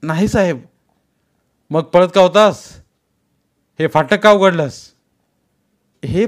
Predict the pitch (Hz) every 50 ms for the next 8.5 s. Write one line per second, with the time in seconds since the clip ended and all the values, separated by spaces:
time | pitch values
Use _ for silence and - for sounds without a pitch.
0 | 233 - 220 214 - 240 220 - _ _ _ _ _ _ _ _ _ _ _ _
1 | _ _ _ _ _ _ 131 151 180 196 190 160 139 110 90 - _ _ _ _
2 | _ _ _ _ _ _ _ _ _ _ _ _ _ _ _ _ _ _ _ -
3 | 151 139 170 190 214 247 240 233 214 208 220 226 190 147 147 190 220 214 214 240
4 | 220 208 214 254 254 220 208 214 - _ _ _ _ _ _ _ _ _ _ _
5 | _ _ _ _ _ _ _ _ _ - 170 170 - - 220 175 208 220 262 240
6 | - 277 262 247 247 226 196 156 131 - - - - _ _ _ _ _ _ _
7 | _ _ _ _ _ _ _ _ _ _ _ _ _ _ - 123 131 147 151 143
8 | 127 - 143 123 127 135 120 110 95